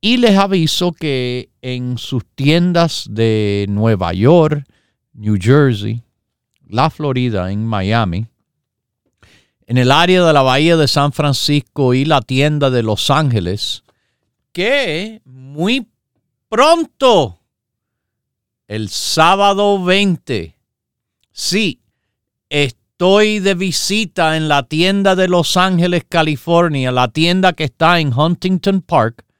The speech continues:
sesenta once de la Pacific Boulevard. Sábado veinte, ya estamos llegando, como dicen. Y, bueno, mis queridísimos, eh, como le estoy diciendo,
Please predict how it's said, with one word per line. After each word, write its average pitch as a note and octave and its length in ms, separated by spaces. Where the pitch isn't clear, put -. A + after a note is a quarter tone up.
sesenta G3 840
once G3 480
de D#3 160
la F#3+ 140
Pacific E3+ 680
Boulevard. A2+ 680
Sábado C#3+ 760
veinte, C3 460
ya A#2 140
estamos - 1080
llegando, E3+ 840
como G#2+ 300
dicen. G2 560
Y, F3 580
bueno, C#3 420
mis E3 160
queridísimos, C3 1120
eh, G2 540
como A2 200
le A2 80
estoy C#3 360
diciendo, F2+ 760